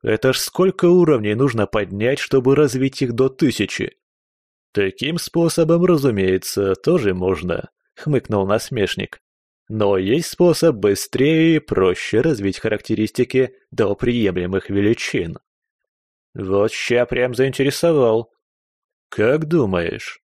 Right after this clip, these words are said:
для чего игрокам начисляются очки свободного распределения характеристик? Ну, конечно, мля,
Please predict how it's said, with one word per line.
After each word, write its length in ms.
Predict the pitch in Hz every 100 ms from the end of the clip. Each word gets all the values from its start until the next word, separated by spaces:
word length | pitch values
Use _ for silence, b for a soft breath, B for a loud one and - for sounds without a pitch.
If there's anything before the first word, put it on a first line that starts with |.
| -
для 280 | 107 104 110
чего 400 | - 185 175 107
игрокам 520 | 101 113 - 120 165
начисляются 800 | 170 - 160 143 143 135 - 113
очки 400 | 110 - - 113
свободного 760 | - 107 98 92 98 107 127
распределения 720 | 147 - 143 151 139 95 95
характеристик? 920 | 98 117 117 - 170 123 - - - - _ _ _ _ _ _ -
Ну, 240 | 127 143 131
конечно, 880 | 123 120 127 127 104 - - 87
мля, 400 | 92 110 95 87